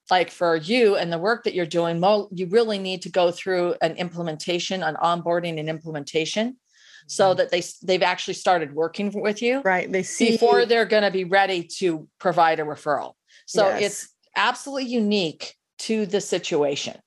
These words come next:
Speaker 1: Okay.
Speaker 2: Mm.
Speaker 1: And, um, so there's, y-, you know, some people wa-, wanna put you in this whole cookie cutter mold. "Oh, do this and then do that and then do this."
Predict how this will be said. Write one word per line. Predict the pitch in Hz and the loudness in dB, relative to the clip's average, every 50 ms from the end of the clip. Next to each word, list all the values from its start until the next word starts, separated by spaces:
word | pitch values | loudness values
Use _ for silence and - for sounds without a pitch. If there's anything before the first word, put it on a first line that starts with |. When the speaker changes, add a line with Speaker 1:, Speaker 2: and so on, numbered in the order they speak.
| _ _ - | _ _ -10
Speaker 1:
Okay. | 156 - 175 160 156 165 | -6 0 2 2 2 2
Speaker 2:
Mm. | 185 180 180 180 180 185 185 180 185 180 180 180 | 0 -2 -4 -2 -2 -2 -2 -2 -2 -2 0 2
Speaker 1:
And, | 202 196 196 190 185 185 185 180 185 | 2 2 2 2 2 0 0 -2 0
um, | - 180 175 175 170 165 160 139 - _ _ | 0 2 4 4 2 2 0 -4 -12 _ _
so | - - - 214 190 175 175 170 - - _ _ _ _ | -16 0 4 4 6 6 6 4 0 -2 _ _ _ _
there's, | 196 196 196 185 185 - - _ _ _ _ _ _ _ _ _ _ _ _ _ _ _ _ _ _ - | 0 0 0 -2 -4 -8 -16 _ _ _ _ _ _ _ _ _ _ _ _ _ _ _ _ _ _ -18
y-, | - - 76 - | -16 -16 -14 -12
you | - - 226 226 | -4 -2 0 2
know, | 220 220 | 2 2
some | 214 214 - 277 269 | 0 0 -4 -4 -4
people | 294 294 233 233 202 | -4 -2 0 0 2
wa-, | 190 196 196 190 - | 4 4 2 2 2
wanna | 208 208 196 185 | 0 0 0 0
put | - 214 208 208 208 | -2 -2 -2 0 0
you | 190 | 0
in | 175 | 0
this | 160 151 - | 0 -4 0
whole | - 196 196 180 | 2 2 2 2
cookie | - - 202 190 - 185 | 0 -2 -4 -4 -4 -6
cutter | - - 185 170 160 156 | -2 2 2 2 2 2
mold. | 151 156 156 156 143 - - | 0 0 0 0 0 0 0
"Oh, | 208 208 190 | 0 0 0
do | 156 196 240 247 | -2 -2 -4 2
this | 190 226 208 165 143 - - | 2 4 2 2 0 -4 -10
and | 160 156 170 | -8 -6 -4
then | 185 202 202 | -2 -2 0
do | 202 214 214 | -2 0 2
that | 214 208 185 156 147 139 - | 4 4 4 4 2 -2 -6
and | 156 165 | -8 -6
then | 185 196 202 | -4 -4 -4
do | 190 202 196 | -4 -4 0
this." | 190 202 185 147 120 - - - - | 2 2 2 2 0 -6 -12 -16 -16